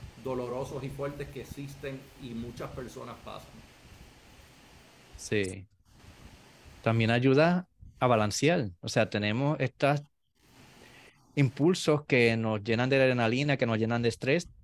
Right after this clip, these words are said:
Speaker 2: Necesitamos una manera de balancearlo un poco.
Speaker 1: Definitivamente.
Speaker 2: Y las endorfinas yo creo que es uno de los,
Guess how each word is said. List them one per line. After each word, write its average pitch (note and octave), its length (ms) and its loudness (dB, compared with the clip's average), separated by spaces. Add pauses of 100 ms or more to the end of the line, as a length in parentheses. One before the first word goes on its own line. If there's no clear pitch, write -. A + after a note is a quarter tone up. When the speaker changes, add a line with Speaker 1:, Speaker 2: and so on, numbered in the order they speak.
(140)
Speaker 2:
Necesitamos A2+ 560 0
una C3+ 160 6
manera C3+ 420 6
de B2 280 4 (320)
balancearlo G#2+ 500 0
un G#2+ 80 -4
poco. G2 380 -2 (760)
Speaker 1:
Definitivamente. G#2 840 -14 (280)
Speaker 2:
Y C3 100 0
las A2+ 140 4
endorfinas A2 580 2
yo E3 100 4
creo C#3 200 4
que C3+ 120 4
es A#2+ 60 4
uno A#2 280 2
de A2+ 80 4
los, F#2+ 440 0